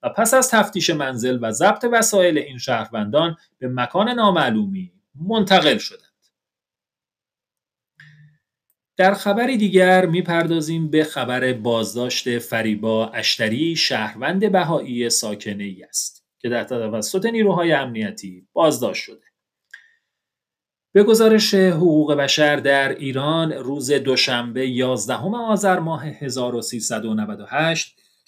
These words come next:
فریبا اشتری، شهروند بهایی ساکن یزد و از زندانیان سابق سیاسی در پی یورش ماموران ادارهٔ اطلاعات این شهرستان،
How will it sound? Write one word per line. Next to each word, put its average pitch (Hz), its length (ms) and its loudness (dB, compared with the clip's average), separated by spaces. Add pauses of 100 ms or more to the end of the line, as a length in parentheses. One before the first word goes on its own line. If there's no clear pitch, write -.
(180)
فریبا 170 580 4
اشتری، 139 540 -2
شهروند 123 840 -2
بهایی 120 560 -4
ساکن 180 440 0
یزد 117 520 -4
و 117 40 -6
از 117 260 -6
زندانیان 120 680 -4
سابق 185 480 0
سیاسی 127 680 -4 (440)
در 190 200 6
پی 190 140 2
یورش 151 540 2
ماموران 135 640 -2
ادارهٔ 214 460 2
اطلاعات 131 480 0
این 113 140 -6
شهرستان، 123 760 -2